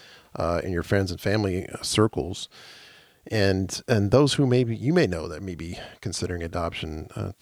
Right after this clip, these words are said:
it's, it's definitely a must read for that. And, uh, the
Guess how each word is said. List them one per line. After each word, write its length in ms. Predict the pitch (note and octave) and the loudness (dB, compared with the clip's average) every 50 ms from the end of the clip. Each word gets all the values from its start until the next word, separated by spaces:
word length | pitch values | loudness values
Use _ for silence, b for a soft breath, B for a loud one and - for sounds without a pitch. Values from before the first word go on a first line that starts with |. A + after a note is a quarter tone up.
| - | -20
it's, 460 | - - - - - - - - - - - | -18 -18 -16 -16 -14 -14 -16 -16 -18 -18 -14
it's 360 | - - - - - - - | -14 -12 -10 -10 -12 -12 -8
definitely 640 | _ - G#2 G2+ - A2 G2+ - G#2 G2 F#2+ F#2+ F#2 - - | _ -2 -2 0 0 -2 -2 -2 -2 -2 0 0 -2 0 0
a 120 | G2 F#2 F2+ | 0 0 2
must 320 | F#2+ F2+ F2 - - - | 0 0 -2 -2 -4 -8
read 440 | E2 E2 E2 E2 E2 E2 - - D2+ - _ _ _ - | -8 -8 -6 -6 -6 -6 -8 -10 -14 -16 _ _ _ -20
for 320 | - - - F2 E2+ F2 | -16 -10 -6 -4 -2 0
that. 420 | E2+ F2 E2+ F2+ F#2+ - - - - | 2 2 0 0 -2 -6 -10 -12 -10
And, 220 | - G2 F#2+ F#2 F#2 | -8 -6 -6 -4 -4
uh, 220 | F2+ F2 F2+ F2 F2 _ _ _ - | -4 -4 -4 -6 -8 _ _ _ -4
the 180 | - - F#2 | -4 -4 -4